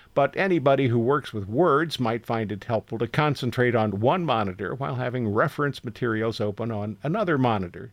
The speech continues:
to eliminate the need to repeatedly move windows around the screen. Even casual computer users can benefit from a second monitor, keeping email, Word, or Excel on the main screen,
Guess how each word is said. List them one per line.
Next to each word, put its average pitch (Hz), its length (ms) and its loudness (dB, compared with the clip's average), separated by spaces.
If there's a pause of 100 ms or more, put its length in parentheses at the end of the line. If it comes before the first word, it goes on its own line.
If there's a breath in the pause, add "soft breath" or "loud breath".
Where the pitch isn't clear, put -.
(100)
to 131 120 -2
eliminate 120 460 0
the 117 80 -4
need 110 260 -2
to 127 80 -6
repeatedly 117 800 -4
move 135 720 4
windows 127 540 4
around 110 320 0
the 101 60 -8
screen. 135 460 0 (880 loud breath)
Even 170 320 4
casual 139 800 2
computer 120 480 4
users 120 460 0
can 123 160 2
benefit 127 520 2
from 113 160 0
a 104 140 0
second 123 500 2
monitor, 110 600 0
keeping 127 380 2
email, 135 480 4
Word, 123 460 2
or 107 240 0
Excel 127 480 2
on 107 160 2
the 104 60 0
main 143 280 2
screen, 110 460 -4